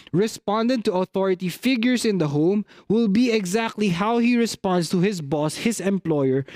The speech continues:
his life group leader, and his pastor eventually, even though he's thirty, forty, and fifty years old. What does that tell us? In a spiritual sense, our parents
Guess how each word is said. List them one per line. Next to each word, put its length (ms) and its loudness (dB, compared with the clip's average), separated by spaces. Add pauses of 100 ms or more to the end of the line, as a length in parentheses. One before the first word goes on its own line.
(120)
his 220 -2
life 240 0
group 200 -2
leader, 280 2
and 160 0
his 140 0
pastor 460 -4
eventually, 640 -2 (360)
even 260 2
though 180 0
he's 160 0
thirty, 480 0 (240)
forty, 600 0 (180)
and 220 0
fifty 260 -2
years 320 2
old. 320 -2 (880)
What 160 0
does 160 0
that 220 -4
tell 240 -4
us? 320 -16 (840)
In 120 0
a 60 0
spiritual 680 -2 (160)
sense, 580 -2
our 180 -2
parents 520 -4